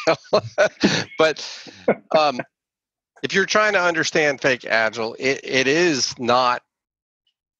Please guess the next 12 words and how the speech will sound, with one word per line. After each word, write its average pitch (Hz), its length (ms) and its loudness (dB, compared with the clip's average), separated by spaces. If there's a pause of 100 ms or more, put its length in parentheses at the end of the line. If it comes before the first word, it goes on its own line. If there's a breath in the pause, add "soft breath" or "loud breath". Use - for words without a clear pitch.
(800)
pushing, 120 760 0
uh, 107 260 0
and 107 180 -4
delegating 110 520 0
authority 104 640 -2 (140)
deeper 120 340 -2
down 98 480 -2
into 104 240 -12
the 104 160 -6
organization. 92 840 -6 (120)
Now, 101 400 0 (800)
um, 98 380 0